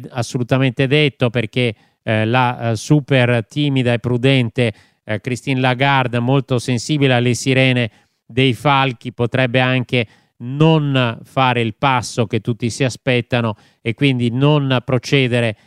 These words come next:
eh, in questo senso al taglio, eh, preventivato alle-, all'inizio, diciamo, di questa inversione di tendenza. In questo senso proprio, eh, nella, eh, negli ultime ore si è espresso per esempio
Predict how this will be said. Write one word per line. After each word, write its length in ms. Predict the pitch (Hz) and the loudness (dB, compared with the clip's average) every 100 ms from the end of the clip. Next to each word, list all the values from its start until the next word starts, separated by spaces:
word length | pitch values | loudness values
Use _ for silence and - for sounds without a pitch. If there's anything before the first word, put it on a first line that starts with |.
| _ _ | _ _
eh, 320 | 110 110 113 | -4 -2 -2
in 140 | 120 | -4
questo 320 | 110 131 - 123 | -2 -4 -2 -4
senso 600 | 143 135 123 - 117 - _ _ _ _ _ _ - | 0 0 0 0 -2 -4 _ _ _ _ _ _ -18
al 460 | - 131 127 127 120 - _ _ | -2 2 2 2 -2 -6 _ _
taglio, 580 | 143 131 131 123 120 117 - _ | 0 2 2 2 2 0 -8 _
eh, 240 | 113 110 104 | -4 -2 0
preventivato 1120 | 123 123 127 120 127 117 127 117 - 120 117 | 0 0 0 -2 -4 0 0 0 0 0 0
alle-, 320 | 110 117 123 | 0 -2 -4
all'inizio, 640 | 117 120 127 156 - 127 | -4 -2 0 -2 -2 -4
diciamo, 400 | 110 - 127 120 | -4 -2 0 0
di 100 | 107 | -2
questa 340 | 120 110 - | -4 -4 -2
inversione 540 | 120 113 117 - 127 120 | -2 -2 -4 -2 -2 -2
di 160 | 113 | -4
tendenza. 640 | - 120 110 110 98 - 104 - _ - | -4 -4 -2 -2 -2 -6 -8 -12 _ -6
In 120 | 123 | 0
questo 300 | 147 135 143 | 2 2 0
senso 440 | - 147 131 131 | 0 0 2 0
proprio, 460 | - 131 127 131 117 - _ _ | 0 -2 0 0 -2 -6 _ _
eh, 80 | 113 113 110 113 113 110 107 107 - 123 | -4 -2 -2 -2 -2 -4 -4 -8 -12 -14
nella, 500 | 113 127 127 123 117 - _ _ | -6 -2 0 0 -2 -6 _ _
eh, 340 | 113 104 107 110 | -4 -2 0 0
negli 220 | 120 123 | 2 4
ultime 460 | 139 131 135 127 131 | 2 2 2 2 4
ore 420 | 156 135 120 101 _ _ | 4 4 2 -2 _ _
si 220 | _ - | _ 0
è 60 | 131 | 0
espresso 560 | 120 - 143 131 - 117 | 0 0 0 0 0 0
per 120 | 127 | 0
esempio 480 | 117 131 120 131 | 0 0 2 2